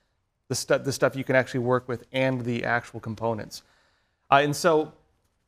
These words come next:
the stuff that's installed within the components, the chips, uh, even, I mean, it can be anything. You can't change that.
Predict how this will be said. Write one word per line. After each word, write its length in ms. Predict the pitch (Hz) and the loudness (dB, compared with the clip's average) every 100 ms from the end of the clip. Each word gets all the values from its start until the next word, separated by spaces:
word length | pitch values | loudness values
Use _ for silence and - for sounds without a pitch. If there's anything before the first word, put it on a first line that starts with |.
| _ | _
the 120 | 165 | 0
stuff 360 | 156 - 208 220 | 2 2 0 0
that's 200 | 202 190 | -2 -2
installed 560 | 170 - 175 170 151 151 | -4 0 2 2 2 0
within 760 | 151 - 170 175 165 147 117 - _ | -2 -4 0 2 2 -2 -6 -16 _
the 160 | 139 151 | -2 -2
components, 680 | 151 131 - 156 123 - - | -2 -4 0 0 -2 -8 -14
the 100 | 117 | -10
chips, 760 | - 147 143 127 - - - | 0 4 4 2 -8 -16 -8
uh, 320 | 104 92 87 - | -6 -4 -6 -4
even, 440 | 139 123 117 110 - _ - | -4 -4 -4 -8 -14 _ -4
I 80 | 135 | -2
mean, 80 | 151 | -2
it 80 | |
can 100 | 151 | -2
be 180 | 135 120 | -2 0
anything. 480 | 127 123 - 117 113 _ _ _ _ _ _ _ _ _ _ _ _ _ _ | 0 -2 -6 -12 -14 _ _ _ _ _ _ _ _ _ _ _ _ _ _
You 140 | 139 151 | -4 -4
can't 360 | - 202 170 | 0 0 0
change 460 | - 160 160 160 113 | -4 -6 -4 -4 -6
that. 320 | 92 85 - | -10 -14 -18